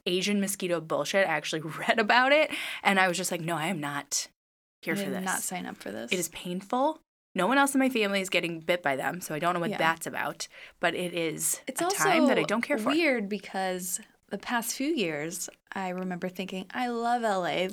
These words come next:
Speaker 2: There aren't really mosquitoes around here 'cause there's no
Speaker 1: Precisely.
Speaker 2: yards
Speaker 1: No
Speaker 2: and
Speaker 1: yards.
Speaker 2: stuff like that."
Speaker 1: No yards.
Speaker 2: No yards, no
Speaker 1: Mm-hmm.
Speaker 2: water. I mean, this is great.
Speaker 1: It's fine.
Speaker 2: But what's going on?
Speaker 1: <laughs> It's awful.
Speaker 2: No.
Speaker 1: I hate it. Yeah, that's
Speaker 2: Almost as much as that bug on the f-, on our poster.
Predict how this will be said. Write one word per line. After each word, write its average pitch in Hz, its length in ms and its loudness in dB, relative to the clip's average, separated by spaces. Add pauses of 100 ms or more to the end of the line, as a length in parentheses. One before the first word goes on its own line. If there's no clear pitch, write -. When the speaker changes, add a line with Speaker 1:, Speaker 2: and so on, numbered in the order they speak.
(100)
Speaker 2:
There 262 160 0
aren't 262 160 2
really 240 200 0
mosquitoes 233 840 2 (360)
around 175 420 2
here 175 240 2
'cause 262 240 -4
there's - 20 0 (120)
no - 20 4 (220)
Speaker 1:
Precisely. 196 80 -2
Speaker 2:
yards 170 600 -2
Speaker 1:
No 226 100 2
Speaker 2:
and 233 80 2
Speaker 1:
yards. 220 140 4
Speaker 2:
stuff 175 200 -4
like 170 180 -8
that." 170 220 2
Speaker 1:
No 285 120 10
yards. 254 560 4
Speaker 2:
No 330 100 2
yards, 254 440 6
no 254 180 6
Speaker 1:
Mm-hmm. 254 80 6
Speaker 2:
water. 196 420 6 (280)
I 254 80 -2
mean, 247 220 0
this 330 200 0
is 208 160 -2
great. 269 300 4
Speaker 1:
It's 175 140 2
fine. 370 280 8
Speaker 2:
But 302 140 4
what's 339 220 6
going 466 240 2 (240)
on? 185 320 -2
Speaker 1:
<laughs> - 40 -20 (220)
It's 196 120 0
awful. 160 460 0
Speaker 2:
No. 185 180 -10
Speaker 1:
I 180 60 -4
hate 175 180 -4
it. 160 180 -6 (380)
Yeah, 240 140 2 (220)
that's - 80 -4
Speaker 2:
Almost 214 280 -2
as 202 120 -8
much 196 220 -6
as 190 100 -10
that 190 200 -6
bug 190 180 -2
on 226 120 0
the 233 80 -2
f-, - 160 -16 (240)
on 226 160 -2
our 247 100 6
poster. 214 540 2